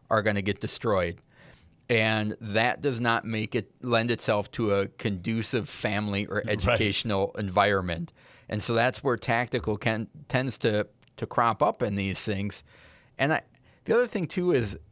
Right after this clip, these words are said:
Speaker 1: is I know that long-term planning is of vital importance in everyday life in general.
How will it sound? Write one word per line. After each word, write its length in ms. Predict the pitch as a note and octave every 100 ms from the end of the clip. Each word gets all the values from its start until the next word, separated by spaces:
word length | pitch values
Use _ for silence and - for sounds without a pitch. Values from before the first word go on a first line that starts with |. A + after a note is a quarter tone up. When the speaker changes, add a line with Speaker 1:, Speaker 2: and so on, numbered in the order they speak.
| -
Speaker 1:
is 180 | B2+ A2
I 160 | - E3+
know 160 | A3+ D#3+
that 160 | B2+
long-term 520 | A2+ A2+ B2+ - A#2
planning 440 | G2 A2 G#2+ G#2+ G2
is 300 | F#2+ F2 - - -
of 160 | G2+
vital 380 | F#2 G#2+ A2+ G#2
importance 500 | F#2 - G2+ E2 F2
in 240 | G2 F#2 - -
everyday 420 | G#2+ G2 G2 F#2+
life 400 | F#2 F#2 F#2 -
in 120 | F#2+ F#2
general. 520 | G#2+ G2+ F2+ F#2